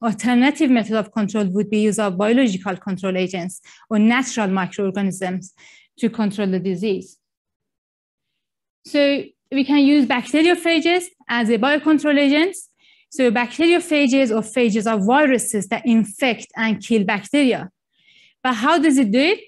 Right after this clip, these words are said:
So a bacteriophage attached to the bacterial, uh, cell surface is injects its genomic material inside the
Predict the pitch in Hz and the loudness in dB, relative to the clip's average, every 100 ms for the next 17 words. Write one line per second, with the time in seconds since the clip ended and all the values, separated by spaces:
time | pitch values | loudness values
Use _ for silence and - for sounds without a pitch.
0 | _ - 262 240 226 240 240 226 339 339 | _ -4 0 0 0 -2 -4 -2 2 2
1 | 330 339 302 294 285 _ _ _ - 226 | 2 0 0 0 -4 _ _ _ -6 -6
2 | - 302 339 - - 269 247 233 - 262 | -4 -4 -4 -4 0 0 0 -4 -2 0
3 | 240 240 214 220 220 233 233 302 294 339 | 0 -2 -4 -6 -2 -2 0 -2 0 -2
4 | 392 - _ _ _ - 247 220 262 240 | -4 -8 _ _ _ -4 -2 0 4 6
5 | 220 294 294 - 262 196 - 277 330 320 | 6 2 0 -2 -4 -4 2 4 6 6
6 | 285 254 247 247 247 233 208 214 208 - | 2 0 -2 -2 0 0 0 0 0 -2
7 | 269 302 254 240 214 | 0 2 2 0 -2